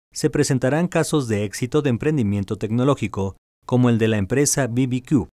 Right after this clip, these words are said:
creadora de un producto que resuelve de forma práctica el encendido de carbón. Entre las ponencias que se llevarán a cabo destacan cómo vender en redes sociales,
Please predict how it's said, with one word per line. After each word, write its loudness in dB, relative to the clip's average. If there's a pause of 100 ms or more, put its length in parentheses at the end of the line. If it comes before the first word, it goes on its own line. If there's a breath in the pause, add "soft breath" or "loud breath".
(400)
creadora 0
de 2
un 0
producto -2
que -4
resuelve -2
de -6
forma -4
práctica -2
el 0
encendido -2
de -6
carbón. -2 (1160)
Entre -2
las -6
ponencias -2
que -2
se -4
llevarán -4
a -8
cabo -6
destacan -6 (280)
cómo 0
vender -2
en -2
redes -8
sociales, -8